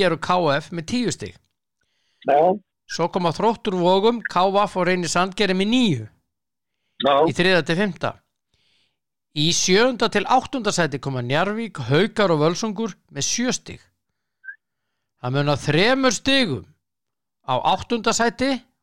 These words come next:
Speaker 1: og fyrsta
Speaker 2: Og fyrsta.
Speaker 1: sæti.
Speaker 2: <laughs> Þetta er alvöru deild.
Speaker 1: Þetta er alvöru deild, sko.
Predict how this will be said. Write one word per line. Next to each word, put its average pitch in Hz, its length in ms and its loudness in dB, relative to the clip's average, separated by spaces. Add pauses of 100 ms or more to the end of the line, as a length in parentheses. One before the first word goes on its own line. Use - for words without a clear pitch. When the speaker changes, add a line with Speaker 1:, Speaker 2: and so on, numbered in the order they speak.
(160)
Speaker 1:
og 156 80 -14
fyrsta - 260 0
Speaker 2:
Og - 100 0
fyrsta. - 360 2
Speaker 1:
sæti. 659 760 0
Speaker 2:
<laughs> 762 600 0
Þetta 180 200 4
er 175 80 6
alvöru 185 300 2
deild. 285 360 6
Speaker 1:
Þetta 262 360 -2
er 220 80 4
alvöru 165 300 2
deild, 269 320 0
sko. - 200 -8